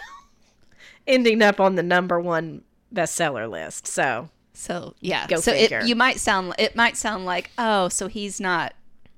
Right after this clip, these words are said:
Speaker 2: you know."
Speaker 1: No, he's still hitting
Speaker 2: He's
Speaker 1: it.
Speaker 2: still hitting it, yeah.
Speaker 1: And cha-ching, cha-ching.
Speaker 2: Yeah. <laughs> Well,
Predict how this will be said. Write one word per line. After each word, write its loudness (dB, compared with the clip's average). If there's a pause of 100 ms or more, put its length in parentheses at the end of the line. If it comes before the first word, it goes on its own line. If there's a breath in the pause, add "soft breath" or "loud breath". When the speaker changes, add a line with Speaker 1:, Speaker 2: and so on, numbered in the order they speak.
(160)
Speaker 2:
you -4
know." -10
Speaker 1:
No, -8
he's -8
still 0
hitting 0
Speaker 2:
He's -4
Speaker 1:
it. -2
Speaker 2:
still -2
hitting -4
it, -10
yeah. -4
Speaker 1:
And -2
cha-ching, -6
cha-ching. -6
Speaker 2:
Yeah. -6
<laughs> -20 (880 loud breath)
Well, 4